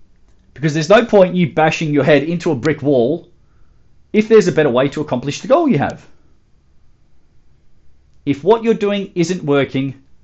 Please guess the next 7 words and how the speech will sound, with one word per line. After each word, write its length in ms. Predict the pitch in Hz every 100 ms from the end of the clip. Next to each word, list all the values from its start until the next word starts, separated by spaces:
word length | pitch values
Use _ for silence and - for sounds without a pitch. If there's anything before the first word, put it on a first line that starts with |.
| - -
stop 380 | - - 147 156
doing 260 | 135 113 90
it. 120 | 85 - - - _ _ - - - _ _ - _ -
But 160 | 110
here's 240 | 160 202 190
the 60 |
takeaway. 520 | 180 147 120 98 87